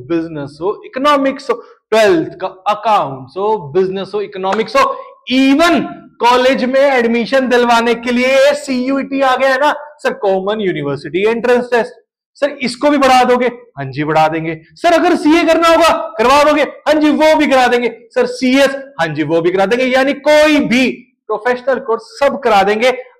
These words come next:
आप ही के YouTube channel पे। और आपको पता ही है आपका YouTube channel का नाम क्या है, चाहे आप सीए आयुष आहूजा के नाम से search कर लेना या पाठशाला के नाम से, पी डबल ए टी एच एस एच ए एल डबल ए।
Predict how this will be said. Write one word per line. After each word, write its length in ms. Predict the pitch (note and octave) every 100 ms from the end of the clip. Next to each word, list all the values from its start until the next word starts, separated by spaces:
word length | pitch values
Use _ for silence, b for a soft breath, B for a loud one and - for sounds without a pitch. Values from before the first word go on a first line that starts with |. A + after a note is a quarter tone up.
| -
आप 240 | B3 D#4 C4+
ही 80 | D4
के 160 | - G#3+
YouTube 400 | F3+ F3+ E3+ C#3+
channel 320 | D#3+ D3 D3
पे। 120 | D3+
और 60 | D#3+
आपको 280 | E3 - F3
पता 260 | F3+ G#3
ही 100 | G3+
है 60 | G3+
आपका 260 | G3 G3+
YouTube 280 | F#3 F#3 F#3
channel 240 | F#3+ F#3+ F#3
का 120 | F#3+
नाम 200 | F#3+ F#3+
क्या 140 | A3
है, 60 | B B _
चाहे 240 | D#4+ D4+ D4
आप 320 | C4 - -
सीए 360 | - A3+ A#3+ F#3+ C3
आयुष 340 | C#3 D3+ D#3+
आहूजा 240 | F#3 F3 G#3
के 120 | A3
नाम 220 | A#3 A#3+
से 100 | B3+
search 260 | B3 B3+ B3+
कर 120 | C4
लेना 240 | C4+ C4 - B _
या 200 | A#3+ D4+ D4
पाठशाला 720 | - D4 C#4+ G#3 B3 A#3 G#3+
के 120 | G#3+
नाम 200 | G#3 G3
से, 140 | A3
पी 320 | G#3 A#3+ A#3+ G#3
डबल 260 | F3+ F3+ G#3+
ए 100 | D4+ -
टी 260 | D4 C4+ G3
एच 140 | A#3 - _ _ A#3+
एस 220 | C4+ A#3+ G#3+
एच 160 | -
ए 80 | B3+ B3 -
एल 180 | C4+ C4+
डबल 220 | C4 B3+
ए। 320 | A#3 - -